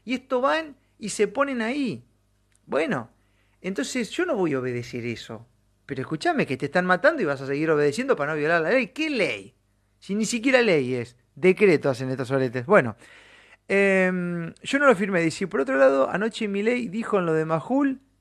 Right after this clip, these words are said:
que es, que él no es antisistema. Por lo menos lo confirmó él mismo. Y sí, Milei se está entrando a acomodar.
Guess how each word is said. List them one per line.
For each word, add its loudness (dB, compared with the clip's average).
que 2
es, -4
que 2
él -4
no 0
es 0
antisistema. -4
Por 2
lo 4
menos 0
lo 0
confirmó -2
él 0
mismo. -6
Y -4
sí, -4
Milei 0
se -8
está -8
entrando -4
a 0
acomodar. -6